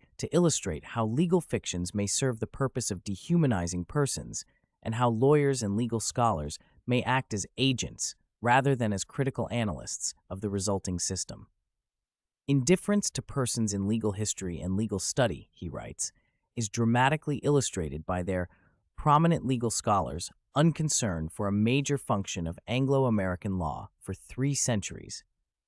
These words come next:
the creation and maintenance of a system in which human beings were regularly sold,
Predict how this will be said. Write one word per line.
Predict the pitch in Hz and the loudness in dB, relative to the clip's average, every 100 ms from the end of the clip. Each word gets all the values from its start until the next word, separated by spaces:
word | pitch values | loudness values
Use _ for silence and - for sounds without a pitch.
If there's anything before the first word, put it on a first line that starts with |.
| - | -8
the | |
creation | - 143 143 165 - 185 - | -4 2 4 4 4 2 2
and | 120 120 | 2 4
maintenance | 135 - - - | 4 0 -6 -8
of | - 101 | -8 -4
a | |
system | 101 - 151 - - - | -2 0 0 0 -4 -6
in | - | 0
which | 110 107 | 0 0
human | - 151 151 139 | -2 2 4 4
beings | 117 95 71 80 - | 2 0 -2 -6 -6
were | 95 | -2
regularly | 101 123 131 127 117 101 | 0 0 2 2 0 0
sold, | - 120 120 123 | 2 2 4 2